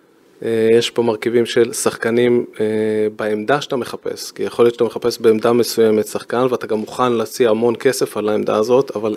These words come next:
אין שחקנים בשוק בעמדה הזאת, או שהם לא קיימים, או שמה שקיים לא מתאים. אה, אז זה יותר מורכב מפשוט להגיד, האם היה אפשר להביא שם.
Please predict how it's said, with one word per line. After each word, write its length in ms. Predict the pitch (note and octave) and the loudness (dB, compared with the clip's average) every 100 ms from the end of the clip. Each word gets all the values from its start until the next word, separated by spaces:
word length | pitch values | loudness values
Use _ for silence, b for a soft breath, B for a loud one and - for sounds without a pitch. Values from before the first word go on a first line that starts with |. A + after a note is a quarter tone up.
| - | -2
אין 100 | B2 | -2
שחקנים 440 | - - A#2 A2+ | -2 -2 0 0
בשוק 420 | G#2+ A#2+ - - - | 0 -2 -4 -10 -10
בעמדה 320 | - G2+ G#2+ G#2+ | -4 -2 0 0
הזאת, 260 | A2 G#2+ | 2 0
או 100 | A2+ | -2
שהם 200 | - A2+ | 0 2
לא 80 | A2 | 2
קיימים, 300 | - A#2 C3 | 0 0 2
או 80 | A2+ | 2
שמה 260 | - A2 G#2+ | 2 0 0
שקיים 400 | - - A2 G#2+ | -2 -2 -2 0
לא 120 | G#2 | 0
מתאים. 360 | G2+ - E3 F3 B B B B B B B - | -2 0 -2 -2 B B B B B B B -2
אה, 720 | A#2+ A#2+ A#2+ A#2+ A#2+ A#2+ A#2+ A#2+ A#2+ B B - | 2 4 4 4 4 4 2 0 -4 B B -10
אז 140 | B2+ | -4
זה 80 | C3+ | 2
יותר 300 | C#3+ E3 G#3+ | 4 6 4
מורכב 500 | G#3 E3 - E3 E3 D3 | 4 0 0 0 2 0
מפשוט 480 | C3+ - - C#3 | -2 -2 -2 0
להגיד, 440 | C3 A#2+ B2+ B2 A#2+ | 0 0 2 0 2
האם 220 | A#2+ B2+ | 2 4
היה 140 | B2 | 2
אפשר 220 | A#2+ - A#2 | 0 -2 -2
להביא 240 | A2+ A2+ | -2 -2
שם. 280 | - G#2+ | -2 -2